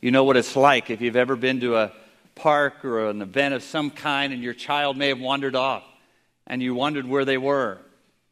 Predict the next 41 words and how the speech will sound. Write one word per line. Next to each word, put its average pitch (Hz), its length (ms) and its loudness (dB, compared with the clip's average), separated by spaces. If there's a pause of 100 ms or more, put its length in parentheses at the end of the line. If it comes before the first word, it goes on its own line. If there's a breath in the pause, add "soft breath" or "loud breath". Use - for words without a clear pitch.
(180)
and 120 80 -12
you 120 100 -4
wondered 143 320 -2
what 143 160 2
happened 143 460 -6
or 127 40 -6
what 131 200 -4
took 139 200 -6
place, 151 520 -2
and 95 120 -12 (360 soft breath)
how 147 120 2
soon 175 260 -4
it 165 60 -2
will 143 120 0
be 156 160 0
before 139 280 -2
you 151 80 0
can 127 160 -6
find 156 380 -2
them, 117 240 -4 (640)
you 131 160 -4
understand 139 420 -2
a 135 80 -4
little 175 260 0
bit 131 180 -2
of 117 100 -4
the 117 80 -2
heart 123 180 -2
of 120 100 -6
James 127 380 -4
as 104 100 -14
he 120 100 -8
begins 120 360 -6
to 123 100 -6
finish 147 440 -6
up 127 180 -2
his 117 140 -12
thoughts 127 340 -4
on 117 100 -8
this 110 140 -8
subject. 110 500 -6